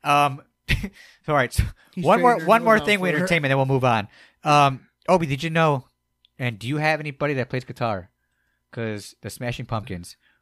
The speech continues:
Speaker 1: are looking for a fucking lead guitarist. Is it lead guitarist or just a guitarist?
Speaker 2: I think it was a bassist or a
Speaker 1: I,
Speaker 2: guitarist.
Speaker 1: I think it was a
Speaker 2: I
Speaker 1: guitarist,
Speaker 2: don't
Speaker 1: but I don't
Speaker 2: know.
Speaker 1: know if it's lead guitar.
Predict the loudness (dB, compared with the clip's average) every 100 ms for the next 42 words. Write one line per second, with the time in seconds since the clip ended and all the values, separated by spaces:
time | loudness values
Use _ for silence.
0 | _ -6 -6 -6 -8 -4 -4 -4 -8 -10
1 | -12 -14 -14 -14 -16 -20 _ _ _ _
2 | -8 -6 -8 -8 -4 -4 -4 -4 -8 -8
3 | -8 -8 -8 -10 -10 -6 -6 -6 -8 -8
4 | -10 -12 -20 -18 -16 -14 -16 -10 -10 -8
5 | -8 -8 -8 -8 -4 -2 -2 -2 -2 -2
6 | -2 -6 -8 -10 -10 -14 -16